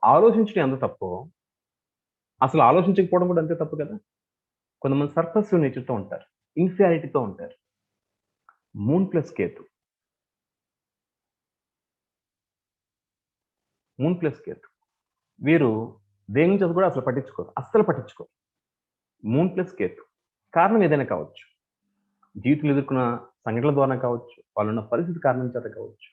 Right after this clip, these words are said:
mentally కంజెస్టెడ్ సిచ్యువేషన్‌లో ఉంటారు. ఆలోచనలు, వాళ్ళ ఆలోచనలు వారికి పనిచేయవు.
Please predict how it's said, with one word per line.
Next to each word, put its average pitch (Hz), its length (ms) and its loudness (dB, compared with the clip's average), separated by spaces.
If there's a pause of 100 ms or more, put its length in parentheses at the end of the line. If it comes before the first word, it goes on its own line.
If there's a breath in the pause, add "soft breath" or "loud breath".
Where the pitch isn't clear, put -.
(1040)
mentally 147 680 0 (120)
కంజెస్టెడ్ 208 420 2
సిచ్యువేషన్‌లో 135 440 -4
ఉంటారు. 101 300 -14 (500)
ఆలోచనలు, 175 420 2
వాళ్ళ 127 220 4
ఆలోచనలు 196 400 0
వారికి 147 200 -4
పనిచేయవు. 131 400 -8